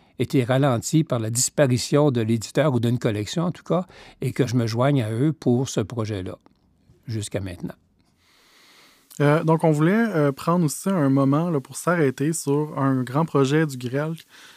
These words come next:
Speaker 2: euh, qui est donc l'histoire de l'édition littéraire au Québec au vingtième siècle, euh, qui était dirigé par Jacques Michon, puis qui a été édité en trois volumes entre mille neuf cent quatre-vingt-dix-neuf et deux mille dix. Euh, il s'agit de la première synthèse historique du marché du livre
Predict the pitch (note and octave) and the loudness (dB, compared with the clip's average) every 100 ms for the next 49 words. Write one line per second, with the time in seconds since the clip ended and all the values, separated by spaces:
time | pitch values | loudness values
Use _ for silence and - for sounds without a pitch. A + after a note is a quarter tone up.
0 | _ B2+ B2 A#2+ A#2 C#3 B2+ B2+ - B2+ | _ -2 0 -2 -4 -2 -2 -2 -4 -2
1 | C#3+ C#3+ D#3 C3+ B2+ A#2+ - D3 C#3 B2 | -2 0 0 0 -2 -2 -2 -2 -2 -4
2 | C3 C3+ B2+ B2 B2 C#3 C3 B2 A#2+ A#2+ | -4 -4 -4 -4 -4 -6 -6 -6 -6 -6
3 | A#2 - E3+ - _ - - - - C3 | -6 -4 -6 -6 _ -20 -20 -14 -2 -2
4 | B2 B2 C3 C3 B2 C3 C3 D#3+ D3+ C3+ | -2 -4 -4 -2 0 0 2 4 4 4
5 | D3+ D3 D3 - F3+ A3 - - C3+ C#3 | 2 2 0 2 4 2 0 2 4 2
6 | C3 - D#3 E3+ F3+ C#3+ C3+ - D#3+ D3+ | 0 0 4 4 4 2 0 0 2 4
7 | C#3+ C3 D3 G3+ C#3 - C3+ C3 C3 C3 | 6 4 4 4 2 0 -2 0 0 -2
8 | C#3+ C3+ C3 B2 C#3 C3+ B2+ B2 A#2 A#2+ | -6 -4 -4 0 -2 0 0 0 0 -4
9 | E3 - - - - - - C#3 C#3 C3 | -6 -8 -20 -20 -20 -20 0 2 2 2
10 | D#3 C#3+ G3+ D#3+ - F3+ F#3 G#3+ - D#3 | 4 4 4 2 2 2 4 2 2 2
11 | D3 D#3 C#3+ C3 C#3+ C3 C#3 C3 C3 A#2+ | 4 0 0 -2 0 0 0 2 0 0
12 | C3+ B2 B2+ C3+ C3 | -4 -2 2 2 0